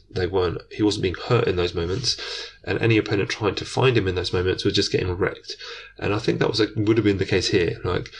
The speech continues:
Dogbe isn't taking, you know, he isn't the same kind of fighter, but when he takes a step over the side and gets off stance, if you try to chase him when he's out of position in that way,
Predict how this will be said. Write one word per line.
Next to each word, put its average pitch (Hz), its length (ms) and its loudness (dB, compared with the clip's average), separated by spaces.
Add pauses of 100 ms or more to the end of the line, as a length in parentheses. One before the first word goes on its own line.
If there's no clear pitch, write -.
Dogbe 120 280 4
isn't 104 180 -2
taking, - 420 -2
you 101 140 4
know, 85 60 0
he 87 100 -2
isn't - 160 -4
the - 80 -6
same 92 140 0
kind 85 140 -2
of - 60 -8
fighter, 110 400 2 (380)
but - 80 2
when 139 80 6
he 135 80 2
takes - 540 0 (720)
a - 40 0
step 120 220 0
over 113 100 0
the 101 140 -8
side 101 280 0
and 95 100 -4
gets - 180 0
off - 160 0
stance, - 680 -2 (960)
if - 140 -2
you 160 60 6
try 139 140 2
to 123 120 2
chase 139 300 2
him 101 80 -2
when 95 100 2
he's 98 140 2
out 101 100 2
of - 80 -6
position 120 340 4
in 95 100 2
that 90 180 0
way, - 280 -2